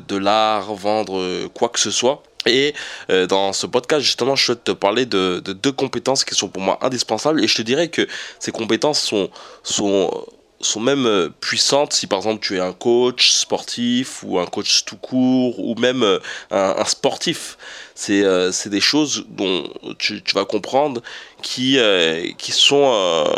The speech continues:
vraiment à incorporer justement en soi. D'ailleurs, reste vraiment, vraiment jusqu'à la fin.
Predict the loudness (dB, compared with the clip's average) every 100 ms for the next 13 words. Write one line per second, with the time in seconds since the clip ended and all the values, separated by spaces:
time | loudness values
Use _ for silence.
0 | -2 -8 -10 -10 -8 0 2 2 2 2
1 | 2 2 2 0 -4 -4 -2 0 2 2
2 | 0 2 2 2 0 0 2 2 2 2
3 | 2 2 0 0 -6 2 2 4 2 2
4 | 2 2 0 2 4 2 2 2 2 0